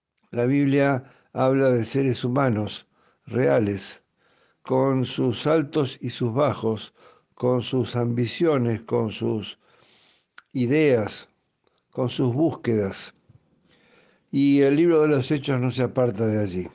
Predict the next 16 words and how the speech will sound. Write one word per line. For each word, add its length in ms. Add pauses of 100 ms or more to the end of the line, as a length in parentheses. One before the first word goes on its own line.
(1200)
Todo 300
el 80
mundo 800
coincide, 640
o 100
casi 400
todo 240
el 60
mundo 340
coincide, 720
aunque 320
no 160
es 60
mencionado 720
espe-, 180
específicamente, 1120